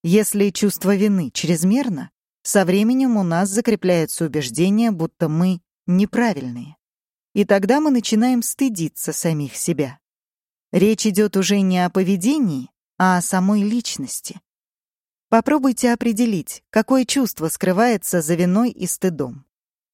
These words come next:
Может быть, вы боитесь оказаться плохой матерью? Или испытываете страх из-за того, что не умеете отпускать ситуацию?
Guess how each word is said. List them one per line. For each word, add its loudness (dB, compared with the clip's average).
Может 2
быть, -2
вы 2
боитесь 0
оказаться 0
плохой -2
матерью? -2
Или 2
испытываете 0
страх 0
из-за 0
того, 2
что -2
не 2
умеете 0
отпускать -4
ситуацию? -6